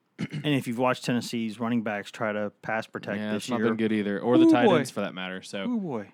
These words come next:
Speaker 1: um,
Speaker 2: I wonder if Madre London should be out there a little bit just 'cause he'll protect, <laughs> he'll protect the passer a little bit.
Speaker 1: uh, so that, that doesn't look good.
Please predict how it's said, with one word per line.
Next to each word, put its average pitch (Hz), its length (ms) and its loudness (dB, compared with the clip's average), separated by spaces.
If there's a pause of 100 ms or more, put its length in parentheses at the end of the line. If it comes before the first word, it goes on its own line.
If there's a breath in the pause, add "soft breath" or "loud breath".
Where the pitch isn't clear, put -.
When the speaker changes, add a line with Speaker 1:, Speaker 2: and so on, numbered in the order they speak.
(180)
Speaker 1:
um, 95 520 -8
Speaker 2:
I 113 40 0
wonder 139 240 2
if 110 80 -2
Madre 127 320 0
London 117 340 -2
should 107 180 -10
be 107 100 -8
out 110 100 -8
there 110 100 -6
a 107 60 -6
little 107 160 -4
bit 107 120 -8
just 110 160 -8
'cause 110 160 -10
he'll 113 140 -4
protect, - 480 -12
<laughs> - 260 -12
he'll 120 120 -4
protect - 260 -4
the 110 60 -18
passer - 360 -8
a 76 40 -12
little 95 200 -12
bit. 117 120 -14
Speaker 1:
uh, 101 240 -10 (140)
so 117 360 -6 (140)
that, 135 260 -6
that 131 200 -2
doesn't 120 280 -2
look 104 180 -6
good. 95 300 -8